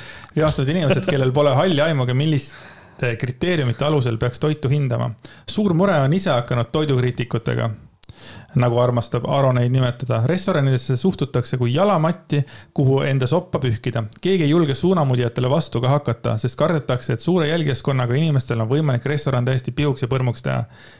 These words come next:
Speaker 1: selgitab Aro. Tema arvates on konstruktiivne kriitika edasiviiv ja oluline, aga adekvaatse põhjuseta suurele rahvamassile üht söögikohta maha tampida, äh, mitte. Blogijad on muutunud väljamõeldud staarideks, kust võetakse õigus olla toidukriitik. Igasugune kloun, kes oskab kodus muna praadida,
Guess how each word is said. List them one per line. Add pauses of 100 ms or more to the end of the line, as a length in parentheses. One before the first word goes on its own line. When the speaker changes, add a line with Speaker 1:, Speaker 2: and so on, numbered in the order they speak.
Speaker 1:
selgitab
Aro. (420)
Tema
arvates
on
konstruktiivne
kriitika
edasiviiv
ja
oluline, (500)
aga
adekvaatse
põhjuseta
suurele (100)
rahvamassile
üht
söögikohta
maha
tampida, (560)
äh,
mitte. (920)
Blogijad
on
muutunud
väljamõeldud
staarideks,
kust
võetakse
õigus
olla
toidukriitik.
Igasugune
kloun,
kes
oskab
kodus
muna
praadida,